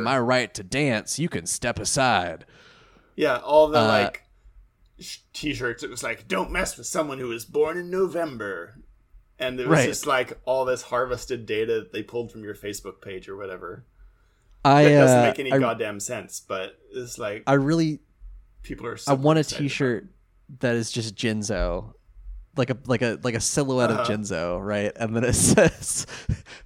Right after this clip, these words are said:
Speaker 1: "I'm an outer space burned horror B D S M monstrosity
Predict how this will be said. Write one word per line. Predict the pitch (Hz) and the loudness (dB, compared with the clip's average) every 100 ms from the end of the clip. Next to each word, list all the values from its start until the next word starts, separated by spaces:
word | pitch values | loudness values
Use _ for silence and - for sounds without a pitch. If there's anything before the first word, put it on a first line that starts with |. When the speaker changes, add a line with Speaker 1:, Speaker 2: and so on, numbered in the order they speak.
| - - - - | -16 -16 -18 -2
Speaker 1:
"I'm | 151 160 131 | 2 2 2
an | 107 - 151 | -2 -2 4
outer | 147 123 113 | 6 6 2
space | - 151 135 110 92 110 | 0 0 0 0 -4 -6
burned | 107 147 143 131 110 98 - _ _ | -2 0 2 2 0 -2 -8 _ _
horror | - 160 143 131 113 - | 2 4 4 4 0 -2
B | 160 | -2
D | 147 135 | 0 2
S | 120 - | 2 2
M | 143 127 117 | 0 0 2
monstrosity | 107 117 - 156 196 - - - - - - | 0 0 0 2 2 4 2 2 0 -4 -6